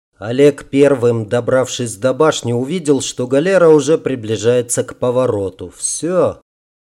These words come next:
За ним Фриона. Ночью на ней супертанкер найти непросто, не то что эту скорлупку. Хотя шансы есть. Главное быстро разыскать Клотов.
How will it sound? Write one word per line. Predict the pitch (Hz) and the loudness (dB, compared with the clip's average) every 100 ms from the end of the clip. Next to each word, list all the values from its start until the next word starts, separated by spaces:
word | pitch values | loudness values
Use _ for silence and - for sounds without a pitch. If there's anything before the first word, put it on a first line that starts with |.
| _ _ _ | _ _ _
За | 90 120 156 | -2 2 4
ним | 185 170 | 2 0
Фриона. | 113 139 151 151 151 101 85 - _ _ _ _ _ _ | -2 0 4 6 6 2 -8 -18 _ _ _ _ _ _
Ночью | 101 120 151 156 - 131 120 | -6 2 4 4 2 -2 0
на | 113 117 | 0 0
ней | 120 151 143 131 117 | 2 4 4 2 0
супертанкер | - 143 139 135 127 147 170 147 107 104 | -2 -2 0 -2 0 0 0 -2 -4 -4
найти | 110 117 117 113 | -4 -6 -6 -6
непросто, | 113 117 117 107 - 107 | -6 -2 0 0 -4 -6
не | 131 | -4
то | 202 196 | -2 -2
что | - 113 | -2 -4
эту | 110 117 | -2 -4
скорлупку. | - 131 135 135 113 - - 87 _ _ _ _ _ _ _ | -2 0 2 0 -4 -8 -16 -16 _ _ _ _ _ _ _
Хотя | - 123 135 196 214 | -6 -6 0 0 0
шансы | - 196 196 - 208 | 2 0 0 0 0
есть. | 190 135 113 - - _ _ _ _ _ _ | 2 0 0 -6 -16 _ _ _ _ _ _
Главное | 95 113 135 151 147 147 143 | -8 0 4 4 4 4 4
быстро | 131 156 147 - 131 127 123 | 4 2 2 0 0 2 2
разыскать | 123 139 135 143 - 147 143 | 2 2 4 2 4 0 0
Клотов. | - 165 147 - 92 | -2 4 4 2 -10